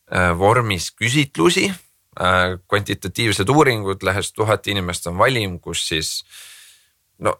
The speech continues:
tegelikult sa saad infot pigem brändi enda kohta, brändi, kui edukas on bränding olnud. Aga see, et kas see välimeedia ise on nüüd olnud väga efektiivne, no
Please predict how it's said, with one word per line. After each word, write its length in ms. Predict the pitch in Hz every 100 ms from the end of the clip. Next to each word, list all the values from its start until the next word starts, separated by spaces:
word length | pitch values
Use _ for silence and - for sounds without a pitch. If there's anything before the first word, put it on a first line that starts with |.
| _
tegelikult 520 | 131 143 135 113 95
sa 100 | -
saad 260 | 95 107 95 -
infot 400 | - 127 127 95 -
pigem 380 | 117 101 90 87 -
brändi 360 | 110 110 98
enda 200 | 95 78
kohta, 280 | 76 69 -
brändi, 420 | - 101 104 82 - _
kui 160 | 110 107
edukas 360 | 101 - 85
on 120 | 87
bränding 520 | 82 98 107 87 76 -
olnud. 420 | 69 52 53 - - - -
Aga 240 | - 90 87
see, 200 | 123 120
et 140 | 101
kas 220 | - 85
see 100 | 82 -
välimeedia 680 | 107 131 110 90 92 85 82
ise 300 | 127 143 107
on 200 | 80 78
nüüd 240 | 78 73 -
olnud 480 | 90 123 107 71 -
väga 300 | 95 98 87 82
efektiivne, 720 | - 90 - 175 135 87 85 - - - - _ _
no 180 | - 90